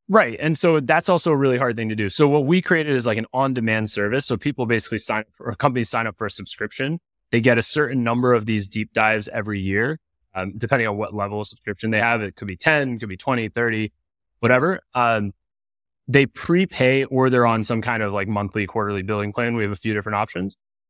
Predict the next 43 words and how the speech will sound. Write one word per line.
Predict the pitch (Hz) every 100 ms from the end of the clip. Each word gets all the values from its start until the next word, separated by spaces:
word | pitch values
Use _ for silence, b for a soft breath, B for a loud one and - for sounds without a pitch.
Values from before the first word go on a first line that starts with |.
| _ _ -
And | 135 135 139 135 - 147
then | 113 139 180
because | 160 160 143
they're | 143 120
al-, | 131 127 123 _ -
you | 143
know, | 113
they're | 123
already | 135 151
set | - 131
up, | 110 98 - _ _ _ _ -
um, | 127 120 110
they | 101 139
can | 151
come | 156 151
to | 107
us. | 120 113 - - _ _ _ _ _ _ -
We | 131
have | 127
an | 120
intake | 131 143 -
process, | - 120 117 113 110
which | 104
is | 110 98 90 - _ _ _
very | 101 143 170 120
asynchronous, | 123 - 120 110 92 95
actually. | 90 - 101 92
It's, | - - -
it's | -
actually | 110 110
a |
Google | 101 131 127 120
form | - 113 110 110 107 - _ _
followed | - 113 117 107
by | 104
a | 101
Loom | 107 123 127
video, | 117 107 104 101
typically | 139 123 127 - - 165
<laughs> |
for | 147 143
clarifying | - 151 135 127 123 113
questions. | 123 117 120 113 113 117